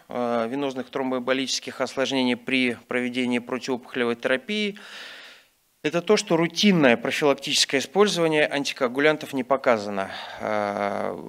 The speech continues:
факторы риска необходимо оценивать индивидуально. И, как я уже сказал, если пациент находится в стационаре, шкала Падуа, амбулаторная шкала Харана. Э, все знают шкалу Харана, я думаю, нет смысла её повторять.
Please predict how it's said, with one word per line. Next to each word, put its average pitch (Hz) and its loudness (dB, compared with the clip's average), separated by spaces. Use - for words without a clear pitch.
факторы 123 4
риска 117 -2
необходимо 123 -2
оценивать 110 -2
индивидуально. 160 0
И, 135 -6
как 131 -6
я 131 -2
уже 123 -4
сказал, 120 0
если 113 -4
пациент - -4
находится 113 -2
в - -4
стационаре, 117 -2
шкала 113 -2
Падуа, 165 4
амбулаторная 123 0
шкала 117 -2
Харана. 101 -2
Э, 113 2
все 147 0
знают 135 4
шкалу 120 -4
Харана, 175 2
я 135 -6
думаю, 123 0
нет 123 0
смысла 120 -4
её 113 -2
повторять. 208 2